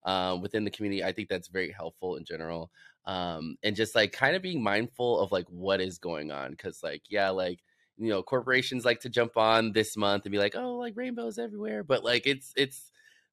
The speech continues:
things are not great right now. Um, but luckily, um, you know, like, things are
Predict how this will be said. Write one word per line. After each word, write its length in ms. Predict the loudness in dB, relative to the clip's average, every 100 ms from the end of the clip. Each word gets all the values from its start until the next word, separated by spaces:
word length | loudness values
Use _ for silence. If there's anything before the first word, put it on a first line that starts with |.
| 2
things 240 | 2 10
are 100 | 10
not 300 | 12 8 6
great 360 | 8 8 8 6
right 240 | 4 4
now. 460 | 0 -4 -6 -8 -4 4
Um, 540 | 6 6 6 4 4
but 340 | 8 8 8 _ _
luckily, 920 | 4 4 4 0 2 2 2 0 -4 _ _ _ 0
um, 680 | 4 4 4 2 -2 -6 -10
you 120 | -6 -2
know, 420 | 0 0 -2 -4 -10 _ _ _ _ _
like, 400 | -2 0 -4 -14 _ -4
things 300 | -2 -2 -2
are 460 | 2 4 4 0